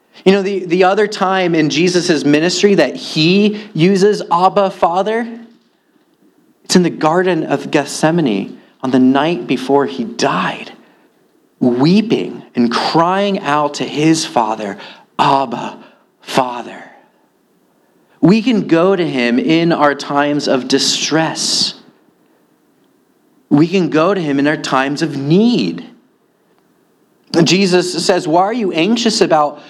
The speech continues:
what you're gonna wear or what you're gonna eat,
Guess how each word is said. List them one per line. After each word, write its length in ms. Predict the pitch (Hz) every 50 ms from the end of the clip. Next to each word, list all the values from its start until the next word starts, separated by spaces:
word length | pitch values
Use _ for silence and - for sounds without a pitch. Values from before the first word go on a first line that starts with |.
| - - _
what 320 | - - 143 160 170 160 175
you're 160 | 165 160 151
gonna 280 | 135 151 147 135 117 107
wear 720 | 107 104 107 131 143 156 160 165 165 165 165 170 165 151
or 160 | - 131 127
what 240 | 120 117 131 139 -
you're 140 | 143 143 127
gonna 360 | 123 120 113 104 98 101 - -
eat, 500 | 135 143 147 156 156 151 151 - -